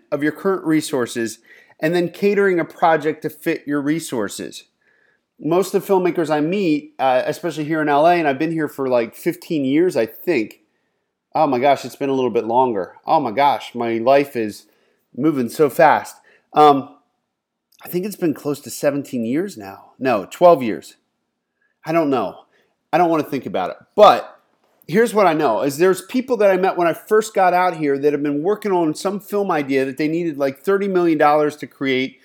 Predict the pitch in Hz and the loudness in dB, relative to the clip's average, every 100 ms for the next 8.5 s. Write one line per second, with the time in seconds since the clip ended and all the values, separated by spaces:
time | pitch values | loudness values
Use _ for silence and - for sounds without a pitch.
0 | _ _ 151 156 175 160 - - 180 147 | _ _ -4 -4 -2 -4 -4 -6 -2 -2
1 | 135 - 156 156 160 208 190 180 170 160 | -2 -2 -2 0 -2 -2 0 0 2 0
2 | 139 131 - 247 262 165 131 151 - _ | 0 -4 -4 -2 -2 -2 -2 -2 -6 _
3 | _ _ _ - 151 143 147 170 165 226 | _ _ _ 0 4 4 2 2 0 2
4 | 233 208 165 208 185 175 156 180 165 - | 0 -2 -2 0 0 0 -4 -4 -4 -2
5 | 214 190 196 196 202 175 - 180 170 160 | -2 -2 -2 -4 -4 -8 -6 -4 -4 -4
6 | 147 190 233 196 185 190 185 165 160 185 | -6 -2 0 0 0 0 -2 -4 -2 2
7 | 196 185 165 175 160 170 165 156 151 135 | 4 4 2 0 2 0 0 -2 -4 -4
8 | 143 139 151 147 147 | -2 0 0 0 -4